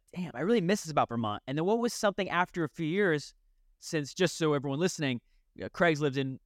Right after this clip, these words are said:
in the Bay for about four years now. Um, what's something you've learned or you've realized during that time? It's like,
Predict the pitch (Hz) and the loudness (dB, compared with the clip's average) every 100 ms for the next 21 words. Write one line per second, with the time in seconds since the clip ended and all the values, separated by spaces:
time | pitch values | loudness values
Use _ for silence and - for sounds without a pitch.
0 | - 139 131 120 131 123 - 123 110 - | -6 -4 -2 -2 -2 -2 -2 -4 -4 -8
1 | - 160 214 - 143 147 131 123 90 85 | 0 2 2 -2 -2 0 0 -2 -8 -10
2 | 104 _ _ _ _ _ - 123 131 120 | -14 _ _ _ _ _ -2 0 0 0
3 | 202 - - 208 208 185 170 156 147 165 | 0 2 0 0 0 0 -2 -2 0 2
4 | 170 165 156 - _ 156 151 139 165 165 | 2 0 -2 -8 _ -4 -2 0 2 4
5 | 160 147 - _ _ _ _ _ - 175 | 2 0 -8 _ _ _ _ _ 2 6
6 | 185 165 147 - 135 135 123 | 6 4 0 -2 -6 -6 -6